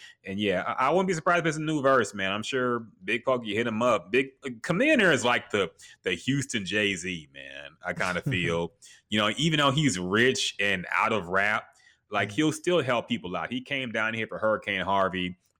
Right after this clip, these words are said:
Speaker 1: help people out. Uh, I think he still hits up his friends and, and makes sure they're okay. So it was a cool sounding song, man. Cool hook. Chamillionaire killed it. Everybody did a good job.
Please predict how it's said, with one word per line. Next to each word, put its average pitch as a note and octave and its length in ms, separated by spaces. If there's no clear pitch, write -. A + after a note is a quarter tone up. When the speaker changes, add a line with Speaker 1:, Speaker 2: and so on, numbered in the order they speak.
Speaker 1:
help G#2 280
people F#2 320
out. E2+ 360
Uh, F#2 280
I G#2 140
think B2 220
he B2 160
still A#2 340
hits G#2+ 300
up G#2 160
his G2 180
friends F#2 580
and, D#2+ 200
and E2+ 240
makes F#2+ 240
sure F#2+ 200
they're F2+ 240
okay. F2 600
So F#2+ 480
it C#3+ 120
was A#3+ 200
a A3 60
cool F3+ 300
sounding B2+ 400
song, F#2 480
man. F2 380
Cool C3 360
hook. G#2+ 320
Chamillionaire B2 560
killed G#2 320
it. F#2+ 180
Everybody A#2+ 460
did G#2 140
a F#2 40
good F2 220
job. D#2+ 520